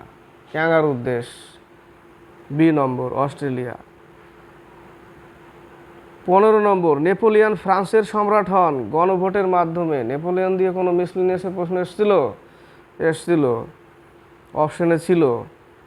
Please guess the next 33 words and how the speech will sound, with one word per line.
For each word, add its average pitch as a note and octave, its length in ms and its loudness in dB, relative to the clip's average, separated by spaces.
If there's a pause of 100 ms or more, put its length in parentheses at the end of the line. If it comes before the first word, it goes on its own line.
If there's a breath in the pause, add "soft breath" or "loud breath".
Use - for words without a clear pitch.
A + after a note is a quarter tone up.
(180)
পনেরোর F#3+ 560 2
এ F#3 160 0
নম্বর, F3+ 320 2
গণভোটের F#3 680 2
মাধ্যমে। E3 560 0
নেপোলিয়ন E3+ 580 0
ফ্রান্সের D#3+ 460 -4
সম্রাট E3+ 440 -2
হন G3+ 360 2
গণভোটের D#3 600 -2
মাধ্যমে, D#3+ 580 -2
এ D3 180 -2
নম্বর। B2 380 -2 (880)
ষোলো G3 220 4
থেকে G#3 260 2
আঠেরো, F3+ 480 4
ষোলো G3 300 2
নম্বর, F#3 500 2 (200)
ত্রিপিটকের G#3+ 840 0
পিটক G#3+ 360 0
কথার G3+ 300 0
অর্থ G#3 280 0
কী? E3 400 -2 (500)
হিন্দিতে F3+ 420 -2
কি G#3 240 -6
পড়তাম G#3 340 0
আমরা? D#3 440 2
টকরি। F#3+ 640 0
টকরি F3+ 320 -6
কি G3+ 180 -6
বলে? D#3+ 380 0
ঝুরি E3+ 280 0
বলে। D3 340 0